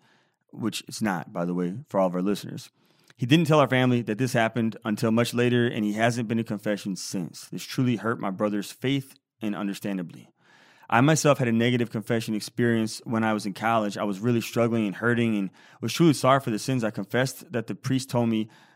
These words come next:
um, and the priest told me, "I'm absolutely appalled by what you told me." This had never, ever happened to me, and I was confused. When I asked for absolution, he scoffed and said, "I suppose."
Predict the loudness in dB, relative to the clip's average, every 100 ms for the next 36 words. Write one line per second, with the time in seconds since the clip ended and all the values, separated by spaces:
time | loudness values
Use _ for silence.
0 | -12 -8 -8 -10 -14 _ _ _ -2 0
1 | 2 0 2 0 2 0 -2 -6 -8 _
2 | _ _ 4 4 2 -2 0 0 0 -4
3 | -4 -6 -2 0 2 0 -2 -6 -6 -6
4 | -6 -8 -14 _ _ _ _ _ 4 4
5 | 0 -4 0 2 4 4 2 -2 _ 0
6 | 0 2 0 2 -2 -2 -6 -2 0 0
7 | -2 -4 -4 -6 -8 -4 -2 -4 -10 -18
8 | _ _ _ _ 0 2 2 0 0 0
9 | 0 0 2 2 0 -4 -6 -4 -4 -4
10 | -8 -10 -4 -2 -2 -4 -14 _ _ -14
11 | -12 -10 -2 0 0 -4 -10